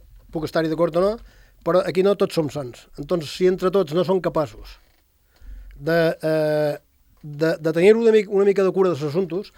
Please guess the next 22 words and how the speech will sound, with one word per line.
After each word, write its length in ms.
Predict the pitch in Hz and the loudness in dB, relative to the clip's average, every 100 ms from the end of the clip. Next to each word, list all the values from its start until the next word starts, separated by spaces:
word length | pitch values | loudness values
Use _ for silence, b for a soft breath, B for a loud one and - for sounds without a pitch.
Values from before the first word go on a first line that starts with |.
| b | b
ho 100 | - | -10
anar 140 | 151 170 | -6 -4
deixant 240 | 156 160 | -4 -4
créixer, 320 | 160 120 - - - | -6 -8 -8 -12 -4
créixer 280 | 175 139 - | -4 -4 -10
i 80 | 139 | -6
créixer, 300 | 165 156 196 - b b b - | -4 -4 -6 -12 b b b -14
bueno, 180 | 135 143 | -10 -10
mos 80 | |
passarà 240 | - 147 175 | -6 -4 -2
com 100 | 180 | -4
està 160 | - | -6
passant 220 | 170 165 175 | -6 -4 -4
amb 100 | 170 | -4
altres 200 | 156 170 | -6 -6
coses 160 | 156 | -6
de 80 | 139 | -6
Formentera, 480 | 135 139 131 127 113 _ _ _ | -10 -10 -12 -16 -18 _ _ _
que 80 | - | -16
al 80 | - | -8
final 220 | 156 160 | -4 -4
estam, 300 | - 175 202 | -2 -4 -4